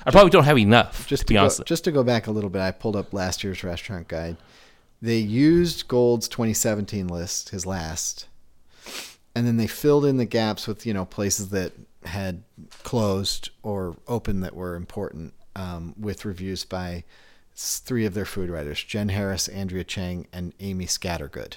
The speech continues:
Speaker 1: Okay.
Speaker 2: So that's how they did that. Do you happen to know Gold's top ten from twenty seventeen?
Speaker 1: Yeah, it's right here. And I,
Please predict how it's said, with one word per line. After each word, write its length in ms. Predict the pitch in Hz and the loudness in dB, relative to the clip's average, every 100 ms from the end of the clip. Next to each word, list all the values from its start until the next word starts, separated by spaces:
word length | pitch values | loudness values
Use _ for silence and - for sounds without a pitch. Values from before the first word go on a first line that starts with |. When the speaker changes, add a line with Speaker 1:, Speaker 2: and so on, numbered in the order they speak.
| - | 0
Speaker 1:
Okay. 300 | 151 127 98 - - - - - | 0 0 -4 -6 -18 -20 -20 -4
Speaker 2:
So 540 | - 131 117 107 101 - | 0 2 2 0 -2 -2
that's 240 | 120 120 117 | 0 0 0
how 80 | |
they 120 | 104 95 | 0 -2
did 300 | - 78 - | -6 -8 -8
that. 220 | - - - | -12 -14 -10
Do 120 | - 156 | 0 4
you 340 | 185 208 - - | 4 2 -2 -4
happen 340 | 135 143 160 | -4 -2 -4
to 80 | 143 | -2
know 380 | 139 135 135 123 | 0 0 0 -2
Gold's 300 | 113 120 120 | 0 -2 -2
top 220 | 131 120 | -6 -6
ten 200 | 135 127 | -4 -4
from 200 | 120 117 | -6 -8
twenty 240 | - 113 107 | -6 -6 -4
seventeen? 500 | 110 123 - 180 180 | -4 -2 -4 -4 -6
Speaker 1:
Yeah, 240 | - 294 92 - - - | 2 2 2 -8 -20 -4
it's 100 | 165 | -2
right 120 | 156 | 0
here. 240 | - 95 - - - - - - - - - - _ _ _ _ _ _ _ _ _ | -2 -4 -12 -20 -20 -20 -20 -20 -20 -20 -20 -20 _ _ _ _ _ _ _ _ _
And 120 | |
I, 40 | 175 | 6